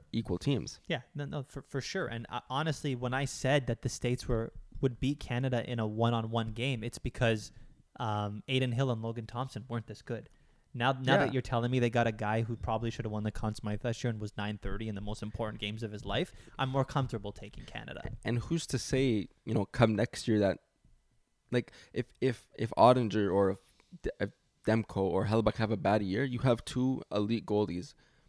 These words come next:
Speaker 1: If Aiden Hill gets hurt or has a bad year, like, I really don't feel comfortable putting Logan Thompson in
Speaker 2: Or
Speaker 1: there.
Speaker 2: Tristan
Speaker 1: Or
Speaker 2: Jarry.
Speaker 1: Tristan Jarry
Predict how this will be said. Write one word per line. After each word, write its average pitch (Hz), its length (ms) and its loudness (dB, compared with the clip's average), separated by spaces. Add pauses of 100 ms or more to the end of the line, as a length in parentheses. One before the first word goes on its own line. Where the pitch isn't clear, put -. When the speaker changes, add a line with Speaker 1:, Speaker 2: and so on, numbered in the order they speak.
(120)
Speaker 1:
If - 120 -8
Aiden 131 240 4
Hill 117 160 4
gets 110 260 2
hurt 110 380 2
or 110 140 4
has 104 120 2
a 101 80 4
bad 95 260 0
year, 90 400 0
like, - 160 -4
I 107 100 4
really 120 360 4
don't 101 240 0
feel 107 120 0
comfortable 98 380 -2
putting 95 340 -2
Logan 92 320 2
Thompson 90 420 -4
in 107 60 0
Speaker 2:
Or 131 80 6
Speaker 1:
there. 160 60 6
Speaker 2:
Tristan - 440 -2
Speaker 1:
Or - 20 -4
Speaker 2:
Jarry. 113 400 4
Speaker 1:
Tristan 120 320 2
Jarry 101 460 2